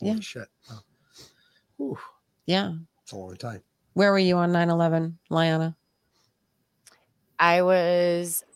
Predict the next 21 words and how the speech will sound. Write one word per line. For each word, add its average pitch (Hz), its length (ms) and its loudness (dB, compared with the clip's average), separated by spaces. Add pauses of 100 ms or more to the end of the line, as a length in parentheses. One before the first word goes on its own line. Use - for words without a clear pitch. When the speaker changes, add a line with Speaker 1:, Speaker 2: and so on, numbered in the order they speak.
Speaker 3:
on, 165 800 -2
um, 156 800 -4 (320)
Lisenby 185 600 2
Drive 196 680 6 (140)
in 160 240 -4
Florida, 190 840 2 (500)
and 165 720 2
I 160 240 0
was 160 480 -2
chasing 202 720 0
after 175 640 2
Richard 175 500 -2
when 170 160 -2
I 165 160 0
heard 170 420 0
the 165 140 -4
emergency 165 920 -4
news 165 580 -4
thing 147 320 -4
start 151 460 -2
up. 151 260 -8